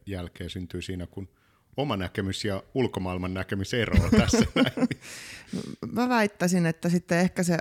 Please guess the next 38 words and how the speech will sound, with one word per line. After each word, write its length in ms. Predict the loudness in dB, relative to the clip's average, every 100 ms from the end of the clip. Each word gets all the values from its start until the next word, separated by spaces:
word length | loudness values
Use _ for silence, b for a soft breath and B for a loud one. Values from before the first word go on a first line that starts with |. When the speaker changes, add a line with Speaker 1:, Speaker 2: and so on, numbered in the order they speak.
| -2
Speaker 2:
lavalla 600 | 0 2 2 2 2 2 4
olo, 520 | 4 6 4 0 _ B B B B B B _
kun 140 | 4
on 60 | 6
sitä 180 | 4 4
kuitenkin 440 | 4 4 0 0
sieltä 300 | 2 2 4
ihan 280 | 4 4 4
niinku 380 | 2 0 -4 _ _ -6 2
varhaisteinivuosista 1400 | 2 4 2 2 4 4 4 0 -2 0 2 0 -2 -2
asti 240 | -2 -2 -4 -6 _ _ _ _ _ _ _ _ 2
tehnyt, 400 | 6 8 6 4
niin 120 | 4
mulla 240 | 6 6
niinku 420 | 6 4 2 -2 _ _ -20 b b b b b _ _
ei 200 | 6 6
ole 60 | 6 2
kyllä 200 | 0 4
ikinä 320 | 4 4 4
ollut 140 | 2 0
sellaista 360 | 2 2 0
käsitystä, 460 | -2 -2 0 -4 -4
että 100 | -6
tää 100 | -4
on 80 | 0
mennyt 240 | 0 2
hyvin, 220 | 2 2 2
<laughs> 40 |
jos 200 | 2 2
ei 60 | 2 2
se 80 | 4 6
ole 120 | 8
mennyt 440 | 8 8 6 4
hyvin. 320 | 2 0 -4 B B B -16
Speaker 1:
Se 380 | -14 -8 -6
on 280 | -4 -6 -10 -14 _ -12
yleensä 360 | -6 -6 -6 -8
niin, 380 | -8 -8 -10